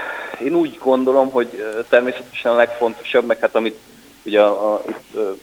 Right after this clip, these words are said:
a tavaly az asszály kapcsán igazából elég, ö, sokszor a, a kollégáimat kérdezték erről a kérdéskörről, és a kutatócsoportomnak a vezetője az legtöbbször azt tudta mondani, ami egyébként tényleg, ö, fontos tudni ezzel a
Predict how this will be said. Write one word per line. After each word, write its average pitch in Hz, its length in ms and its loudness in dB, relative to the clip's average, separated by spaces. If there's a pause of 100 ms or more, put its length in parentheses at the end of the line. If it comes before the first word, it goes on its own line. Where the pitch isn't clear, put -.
(140)
a 117 180 -10
tavaly 107 220 4
az 101 100 4
asszály 98 540 0
kapcsán 107 580 -6 (340)
igazából 101 520 2
elég, 95 360 2
ö, 92 400 2
sokszor 104 400 -4
a, 90 120 8
a 90 480 -2 (360)
kollégáimat 92 600 2
kérdezték - 560 -2
erről 90 300 2
a 85 280 2
kérdéskörről, 107 640 0 (500)
és - 140 -6
a 95 240 6
kutatócsoportomnak 107 1040 -2
a 107 40 0
vezetője 104 520 2
az 101 80 0
legtöbbször - 420 0
azt 101 160 0
tudta 95 240 -4
mondani, 98 340 0
ami 95 240 -4 (280)
egyébként 98 380 -4
tényleg, 98 320 0
ö, 87 180 0 (260)
fontos 98 400 -4
tudni 95 260 -4
ezzel 92 280 2
a 92 180 4